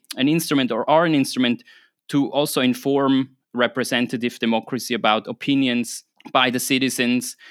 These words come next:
and how a random sample of people, how they process information given to them and how that shapes, uh, their opinion. So are citizen assemblies then kind of,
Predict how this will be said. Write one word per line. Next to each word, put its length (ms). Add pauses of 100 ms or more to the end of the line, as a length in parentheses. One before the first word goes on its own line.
(180)
and 200
how 460 (220)
a 80
random 340
sample 360
of 140
people, 540
how 260
they 400 (340)
process 520
information 760
given 320
to 120
them 260
and 140 (100)
how 200
that 200
shapes, 600
uh, 80
their 320
opinion. 580 (300)
So 220
are 360
citizen 480
assemblies 540
then 440
kind 240
of, 220